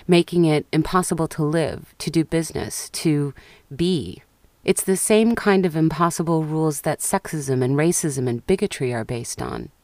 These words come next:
It's like the people who create and capitalize on fake news don't really even want the rest of us here anymore.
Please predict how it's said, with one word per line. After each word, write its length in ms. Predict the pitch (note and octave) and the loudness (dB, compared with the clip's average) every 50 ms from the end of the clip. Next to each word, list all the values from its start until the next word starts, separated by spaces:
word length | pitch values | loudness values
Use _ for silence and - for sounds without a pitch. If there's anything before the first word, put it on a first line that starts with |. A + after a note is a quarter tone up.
| _ _ | _ _
It's 220 | - F#3+ - - | -2 -2 0 2
like 360 | - F#3+ F#3 F3+ - - - _ _ - | 4 4 4 4 2 -2 -10 _ _ 0
the 100 | G3 F3+ | 0 0
people 340 | - G#3+ A3+ - A#3 A3 | 2 0 2 4 4 4
who 120 | F#3 F#3+ E3 | 4 4 2
create 480 | - - - F3 E3 E3 E3+ F3 F3+ - | 0 -2 -4 -2 0 2 2 2 2 2
and 140 | - D#3+ D3 | 2 0 0
capitalize 720 | - - - G#3+ A3 - F#3 G3 E3 C#3 B2+ B2 B2 - | 0 -2 -2 -2 0 0 2 2 2 2 0 0 -2 -2
on 140 | C#3+ C3+ C3 | -2 -2 -2
fake 340 | B2+ - D3 C3+ C3 - - | -2 -2 -4 -4 -4 -2 0
news 400 | C#3 C#3 C3+ C3 C3 C3 C3 - - - - - - - _ _ _ _ - | 2 4 4 4 2 0 -4 -10 -16 -20 -20 -20 -20 -20 _ _ _ _ 0
don't 240 | - A#3 C4+ - - | 0 2 2 0 -2
really 340 | C#3+ D3 E3+ G3 G3+ G#3+ G3+ G3+ | 0 2 4 4 4 4 4 4
even 240 | F#3+ F3 F3+ E3 | 4 4 2 2
want 240 | D#3 D#3+ E3+ - - | 2 2 0 0 -2
the 80 | - D#3+ | -4 -2
rest 260 | E3 F3 E3+ - - | -2 -2 -2 -2 -4
of 100 | F#3 D#3 | -4 -2
us 140 | F3 E3 - | -4 -4 -4
here 300 | - - E3+ G3 A#3 B3+ | -2 0 0 0 2 2
anymore. 580 | A3 C#3 A#2+ A#2+ A#2+ - - - A2 G#2+ - | 0 0 0 -2 -4 -6 -6 -6 -8 -8 -10